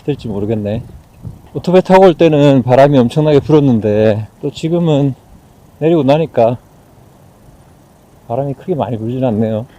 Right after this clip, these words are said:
아, 여기 화장실 있네. 좋아요. 그러면 화장실이 있는 요 근처에 텐트를 피칭하는 게 좋을 것 같네.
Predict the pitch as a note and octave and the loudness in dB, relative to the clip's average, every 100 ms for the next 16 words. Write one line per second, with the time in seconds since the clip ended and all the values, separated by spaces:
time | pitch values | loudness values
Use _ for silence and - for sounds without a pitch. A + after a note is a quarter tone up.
0 | _ B2+ B2 D#3 C3+ C3 B2+ A2+ G#2 B2 | _ 0 2 0 0 -2 -2 -2 -2 -6
1 | - - _ - - - - - - _ | -8 -20 _ -20 -20 -20 -20 -20 -20 _
2 | _ _ - - - - - A#2 A2+ G#2 | _ _ -20 -20 -20 -20 -14 -4 0 0
3 | C3 - - - C3 B2+ A#2 F#2 - - | -2 -8 -16 -6 -2 -2 -2 -6 -14 -18
4 | _ _ _ _ _ _ _ _ - - | _ _ _ _ _ _ _ _ -20 -20
5 | - - _ _ _ _ _ C#3+ D#3+ D3+ | -20 -20 _ _ _ _ _ -8 -6 -4
6 | E3+ D3 A#2+ C3 C3 C#3+ A#2+ G2 G2 C3 | -4 -2 0 0 0 0 -2 -6 -10 -4
7 | C#3+ C#3 B2 B2 - D#3+ E3+ D#3+ - C#3 | -4 -2 -4 -4 -4 -2 -2 -4 -8 -8
8 | C#3 C3 C3+ A#2+ - C3 A#2+ B2+ - F#2+ | -6 -6 -6 -6 -6 -6 -6 -8 -10 -12
9 | G2 F2+ F#2 | -12 -14 -16